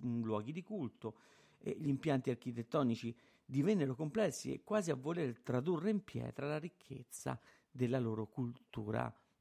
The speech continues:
mm, di arti minori. Ecco, in fondo è quello che esce, emerge dalle popolazioni barbariche. Sono comunque pressanti sul seri-,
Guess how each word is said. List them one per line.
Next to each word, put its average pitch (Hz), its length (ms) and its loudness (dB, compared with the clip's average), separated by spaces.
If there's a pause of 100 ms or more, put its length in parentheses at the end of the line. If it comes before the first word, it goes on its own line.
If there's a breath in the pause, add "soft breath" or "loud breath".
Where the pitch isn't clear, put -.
mm, 170 140 0
di 156 240 2
arti 113 320 -2
minori. 113 420 -10
Ecco, - 220 -12
in 170 80 -6
fondo 165 340 0 (240 loud breath)
è 196 180 -2
quello 123 340 4
che - 400 0 (140)
esce, 143 680 -2
emerge 127 880 2 (320 loud breath)
dalle 117 640 2
popolazioni 110 960 -2
barbariche. 101 800 -6
Sono 165 640 2
comunque 127 480 2
pressanti 120 720 -2
sul 107 200 -8
seri-, 107 340 -2